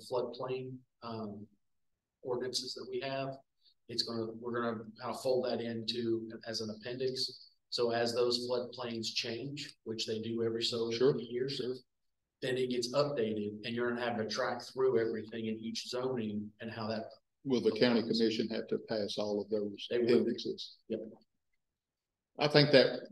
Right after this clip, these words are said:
Speaker 2: they would be more apt to pass something like that than actually changing the regulations. I mean, you,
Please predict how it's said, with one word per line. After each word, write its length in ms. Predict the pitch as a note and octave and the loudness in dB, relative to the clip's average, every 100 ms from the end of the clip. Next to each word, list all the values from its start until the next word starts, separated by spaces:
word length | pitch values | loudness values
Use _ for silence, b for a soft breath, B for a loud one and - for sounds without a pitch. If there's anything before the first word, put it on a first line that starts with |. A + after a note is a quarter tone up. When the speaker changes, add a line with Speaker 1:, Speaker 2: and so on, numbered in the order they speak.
| - | 10
Speaker 2:
they 220 | B2+ A#2 | 12 12
would 180 | A2+ G2+ | 8 10
be 140 | B2 | 8
more 260 | A2 A2 G#2 | 10 6 8
apt 360 | B2 B2 - | 8 6 2
to 80 | A2 | -6
pass 360 | - B2+ C3 - | 2 6 6 8
something 320 | A#2+ G#2+ G#2+ | 4 4 2
like 240 | G#2 G2+ G#2+ | 2 -2 0
that 280 | A2 G#2+ | 2 2
than 180 | - G2 G2+ - | -2 -4 -8 -8
actually 340 | - G#2+ - G#2+ | -4 -4 -4 -4
changing 540 | - A#2 G#2+ G#2 G#2 | 0 0 0 0 -2
the 120 | - | -2
regulations. 880 | G2 G#2+ G#2 G#2+ G#2+ A#2+ A2+ A2+ G#2 | 2 2 2 2 2 2 0 -4 -6
I 80 | G#2+ | -8
mean, 200 | G#2+ - | -8 -10
you, 120 | G#2 | -10